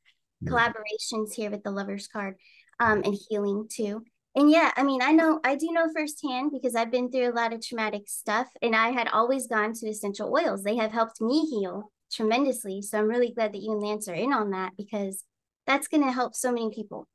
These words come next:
Speaker 2: Um, not only the, the children, but, you know, women, men who have been abused or emotionally gone through stuff and P T S D, all of that. But yeah, the, the wellness centers are gonna be very natural.
Speaker 1: Right.
Speaker 2: And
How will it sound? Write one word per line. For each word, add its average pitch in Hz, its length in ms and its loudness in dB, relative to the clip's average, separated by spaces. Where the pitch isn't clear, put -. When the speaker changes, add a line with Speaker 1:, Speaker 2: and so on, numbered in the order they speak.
Speaker 2:
Um, 214 380 4
not 247 220 4
only 247 380 2
the, 214 120 -6
the 226 80 -4
children, 240 400 -2
but, 214 200 0
you 214 100 0
know, 190 140 0
women, 254 420 2
men 233 260 0
who 233 80 -6
have 214 160 -8
been 208 220 -2
abused 233 600 -2
or 190 240 -6
emotionally 214 760 -2
gone 214 240 2
through 202 340 -6
stuff 214 460 -4
and 190 140 -4
P 226 220 -8
T 220 200 -6
S 208 160 -4
D, 202 220 -8
all 208 220 0
of 185 60 -10
that. 175 220 -10
But 208 140 2
yeah, 240 240 2
the, 214 220 0
the 220 180 -4
wellness 320 360 6
centers 302 280 2
are 247 80 -2
gonna 240 180 -2
be 226 160 -8
very 226 240 0
natural. 208 640 -6
Speaker 1:
Right. 156 140 -8
Speaker 2:
And 220 400 0